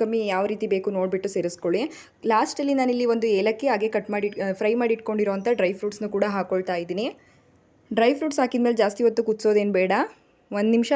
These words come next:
ಅಥವಾ ಒಂದು ತರ್ಟಿ ಸೆಕೆಂಡ್ ಕುದಿಸಿದ್ರೆ ಸಾಕಾಗುತ್ತೆ. ನೋಡಿ, ಕೃಷ್ಣನಿಗೆ ಪ್ರಿಯವಾಗಿರುವಂತಹ ಅವಲಕ್ಕಿ ಪ್ರಸಾದ ರೆಡಿಯಾಗಿದೆ. ಈ ಅವಲಕ್ಕಿ ಪಾಯಸ ರೆಸಿಪಿ ನಿಮ್ಗೆ ಎಲ್ಲರಿಗೂ ಇಷ್ಟ ಆಗಿದೆ ಅಂದ್ಕೊಳ್ತೀನಿ. ಇಷ್ಟ ಆಗಿದ್ರೆ ಲೈಕ್, ಶೇರ್, ಕಾಮೆಂಟ್ ಮಾಡೋದ್ರ ಜೊತೆಗೆ ಇನ್ನೂ ಯಾರು ನನ್ನ ಚಾನಲ್ನ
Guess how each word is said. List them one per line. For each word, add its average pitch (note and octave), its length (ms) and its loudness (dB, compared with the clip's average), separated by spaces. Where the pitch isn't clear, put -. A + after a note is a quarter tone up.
ಅಥವಾ A#3+ 240 2
ಒಂದು G#3+ 160 -2
ತರ್ಟಿ G#3 260 0
ಸೆಕೆಂಡ್ G3 300 -4
ಕುದಿಸಿದ್ರೆ G3 400 -2
ಸಾಕಾಗುತ್ತೆ. F3+ 500 -2
ನೋಡಿ, A3 240 4
ಕೃಷ್ಣನಿಗೆ A#3+ 480 2
ಪ್ರಿಯವಾಗಿರುವಂತಹ G3+ 880 4
ಅವಲಕ್ಕಿ A3 400 2
ಪ್ರಸಾದ F#3+ 380 0
ರೆಡಿಯಾಗಿದೆ. G#3 540 4
ಈ - 20 6
ಅವಲಕ್ಕಿ B3 360 0
ಪಾಯಸ A3+ 220 2
ರೆಸಿಪಿ G#3+ 360 -2
ನಿಮ್ಗೆ G#3+ 200 0
ಎಲ್ಲರಿಗೂ G3+ 280 2
ಇಷ್ಟ - 200 -8
ಆಗಿದೆ F#3+ 260 0
ಅಂದ್ಕೊಳ್ತೀನಿ. F3+ 480 -4
ಇಷ್ಟ - 240 -4
ಆಗಿದ್ರೆ G#3+ 240 0
ಲೈಕ್, F3 240 0
ಶೇರ್, A#3+ 220 4
ಕಾಮೆಂಟ್ G#3 300 0
ಮಾಡೋದ್ರ F#3 340 0
ಜೊತೆಗೆ F#3+ 280 -2
ಇನ್ನೂ A#3 220 2
ಯಾರು A#3+ 220 4
ನನ್ನ A3+ 220 0
ಚಾನಲ್ನ G3 340 -2